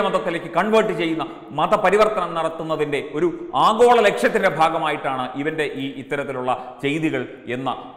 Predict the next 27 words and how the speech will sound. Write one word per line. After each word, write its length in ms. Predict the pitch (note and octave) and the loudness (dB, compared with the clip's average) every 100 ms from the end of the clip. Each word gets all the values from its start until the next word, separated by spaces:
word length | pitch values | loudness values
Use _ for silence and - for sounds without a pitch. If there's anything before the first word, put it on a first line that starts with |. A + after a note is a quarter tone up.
| A2+ | 0
വ്യാപകമായ 600 | E3+ A#3 A3+ G3+ E3+ C#3+ B2+ A#2+ | 4 4 4 4 2 0 -2 -4
വിമർശനമാണ് 560 | B2+ B2 C3 B2 A#2 A2 | -6 -6 -6 -6 -6 -8
സമൂഹ 200 | B2+ B2+ B2+ | -8 -6 -4
മാധ്യമങ്ങളിലൊക്കെ 580 | A#2+ A#2+ A#2+ A2+ G#2+ A#2 | -4 -4 -8 -10 -10 -10
തന്നെ 160 | G#2 G#2+ G#2+ | -12 -12 -10
ഉയരുന്നത്. 420 | A2 A2 A2 C#3 - - - | -10 -8 -8 -8 -10 -16 0
ഇയാൾ 160 | D#3+ D3 - - C3 | 2 2 -2 -4 -2
എന്തും 180 | E3 G3+ F#3+ | 0 2 4
ചെയ്തോട്ടെ, 380 | F#3+ F#3 D#3 - - - | 4 2 0 -4 -10 -8
നമുക്ക് 220 | B2 C3+ C#3+ | -6 -6 -6
വിശ്വാസങ്ങളെയൊന്നും 680 | D#3 D#3+ F3+ E3+ E3+ E3+ F#3+ | -4 -4 -2 -2 -2 -2 -4
നമ്മൾ, 160 | F#3 F3 - - D3 | -2 -2 -4 -12 -6
നമ്മൾ 180 | D3+ E3+ G#3+ - | -2 0 0 0
ഖണ്ഡിക്കുന്നില്ല. 500 | G#3+ A#3 F#3+ D#3+ C3+ - - C#3 | 0 0 -2 0 0 -2 -2 -2
പക്ഷേ 240 | - F3+ - - - - | 2 0 0 -6 -14 -2
ഒരാൾ 180 | C3 G3+ A3 | 4 6 6
വിശ്വസിക്കുന്നത് 600 | G3 F#3 F3+ F#3+ F3+ E3+ - - C#3+ | 0 -6 -6 -4 -2 0 -2 -4 -2
നിർബന്ധിച്ച് 520 | F#3+ A3+ G#3 - D3 G#2 - | 2 2 2 0 -2 -2 2
പല 120 | F3 G3 | 2 4
പ്രലോഭനങ്ങൾ, 500 | F#3 A3+ A3+ G3+ D3 - - | 6 6 6 4 0 -4 0
പണം, 240 | F3 G#3+ E3+ - - C3 | 2 2 0 -6 -8 -2
അതുപോലെ 260 | E3+ F#3+ F#3 | 2 2 2
തന്നെ 160 | F#3 F3+ | 0 4
പലതും 320 | F3+ A3 G#3+ - - - - | 4 4 2 0 -8 -14 -6
പ്രലോഭനം 460 | D3 G3 A#3+ A#3+ A3 G3 | 4 6 8 6 4 0
നൽകി 240 | E3+ D3 - C#3+ | -2 -4 -6 -8
ഇത്തരത്തിൽ 360 | - E3 E3 | -4 -2 -2